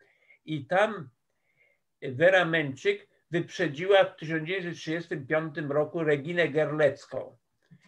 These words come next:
I ona, Regina Gerlecka, została wicemistrzynią świata i nikt już nie powtórzył dotąd z pań, naszych pań takiego sukcesu.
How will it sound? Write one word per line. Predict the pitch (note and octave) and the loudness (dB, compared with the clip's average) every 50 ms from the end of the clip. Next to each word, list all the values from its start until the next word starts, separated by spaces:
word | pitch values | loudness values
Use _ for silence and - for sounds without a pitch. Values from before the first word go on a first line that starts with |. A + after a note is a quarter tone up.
| _ _ _ | _ _ _
I | - D3 D#3+ | -2 0 2
ona, | E3 F3+ F#3+ F3+ E3 C3+ D3+ D#3 D3 C3+ B2 C3+ | 2 4 4 2 2 2 2 2 2 2 2 2
Regina | D3+ D3+ D3 C#3+ D3 C#3+ C#3+ D#3+ F#3 F3+ F3 D#3+ | 2 2 2 0 -2 -4 -4 -6 -4 -2 -2 0
Gerlecka, | C#3 D3 C#3 C#3 D3+ E3 E3+ E3 - E3+ D3 | 0 0 0 2 2 0 0 0 -2 -4 -4
została | C#3+ C3+ B2+ - D#3+ D3+ D3 | -4 -6 -2 0 2 2 2
wicemistrzynią | C3 D3 D3 - E3 D3+ D3 C#3 C3+ A#2+ - - - D3+ D3+ C#3 B2+ A#2+ | 2 -2 -8 -8 -8 -8 -8 -8 -10 -14 -14 -14 -12 -10 -8 -8 -10 -10
świata | A#2+ - - C3+ B2+ A#2+ - - C#3+ F3 G3+ G3+ - _ _ _ _ _ _ _ _ _ _ _ _ _ _ _ _ _ _ _ _ _ _ _ _ _ _ _ _ _ | -14 -8 -4 -4 -4 -2 -2 -4 -4 -4 -4 -6 -12 _ _ _ _ _ _ _ _ _ _ _ _ _ _ _ _ _ _ _ _ _ _ _ _ _ _ _ _ _
i | D3+ D#3+ | -10 -10
nikt | D#3+ F3 G3+ G3+ F#3 | -8 -8 -8 -10 -10
już | F#3+ F#3+ - - F3 | -12 -12 -12 -8 -6
nie | F3 F3 | -6 -4
powtórzył | - F#3 E3+ D3 - - F#3 E3+ D#3+ D#3 C#3+ | -4 -6 -6 -6 -6 -6 -6 -6 -4 -8 -8
dotąd | C3 C#3+ C#3+ C3+ - C#3 C3+ B2+ - | -4 -4 -6 -4 -4 -8 -10 -10 -14
z | - - _ _ _ _ | -18 -20 _ _ _ _
pań, | C#3+ C3+ C3+ C3+ | -4 -4 -4 -2
naszych | C#3 D3+ C#3+ - - B2+ B2+ - | -4 -6 -8 -8 -12 -16 -18 -8
pań | _ D3 C#3+ C#3 B2+ | _ -6 -6 -4 -6
takiego | C#3 B2+ A#2+ - C#3 C3 C3+ C3 B2 | -6 -8 -6 -8 -8 -8 -8 -8 -8
sukcesu. | - C3+ B2+ - _ - A2+ A2+ A#2 - - D#3+ G#3+ C4 | -12 -16 -18 -16 _ -10 -10 -10 -10 -12 -14 -14 -14 -14